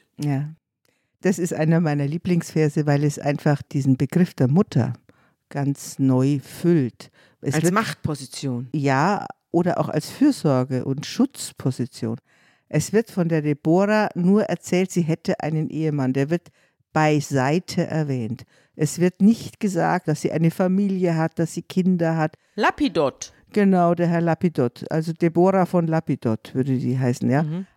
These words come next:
Speaker 1: Es wird aber von dem nichts weiter erzählt, auch ganz untypisch. Sie wird nicht als Teil eines Clans beschrieben.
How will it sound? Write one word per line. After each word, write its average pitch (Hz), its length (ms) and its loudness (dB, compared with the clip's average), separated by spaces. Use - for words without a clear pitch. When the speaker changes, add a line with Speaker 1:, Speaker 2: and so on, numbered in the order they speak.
Speaker 1:
Es 165 160 -2
wird 208 120 2
aber 190 220 2
von 185 220 0
dem 190 260 2
nichts - 380 0
weiter 185 320 0
erzählt, 170 560 -2
auch 165 200 -4
ganz 190 280 0
untypisch. 170 580 0
Sie 180 180 0
wird 185 200 -2
nicht 180 180 -2
als - 220 -6
Teil 160 280 0
eines 170 320 -2
Clans 156 540 0
beschrieben. 170 540 -2